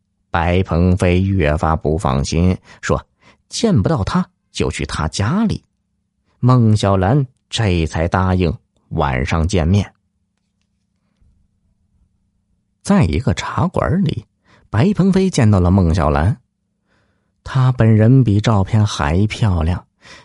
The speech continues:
只不过面容有些憔悴。她身后跟着一个虎背熊腰的男人，不用说，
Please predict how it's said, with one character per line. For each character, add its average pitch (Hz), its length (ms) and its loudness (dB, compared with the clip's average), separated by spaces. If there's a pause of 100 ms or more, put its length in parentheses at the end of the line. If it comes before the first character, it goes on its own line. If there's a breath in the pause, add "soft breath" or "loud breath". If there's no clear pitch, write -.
只 147 160 0
不 165 160 -2
过 170 160 0 (160 loud breath)
面 170 340 4
容 120 320 2
有 58 160 0
些 - 140 -2
憔 120 320 -4
悴。 165 180 -4 (840 soft breath)
她 - 120 -4
身 226 220 0
后 202 220 0 (200 soft breath)
跟 233 280 2
着 85 100 0
一 98 200 0
个 - 180 -4 (100)
虎 76 460 -4
背 - 240 -2
熊 160 340 0
腰 233 140 2
的 208 100 2
男 78 160 0
人， - 180 -4 (540 soft breath)
不 117 160 2
用 127 140 6
说， 143 320 0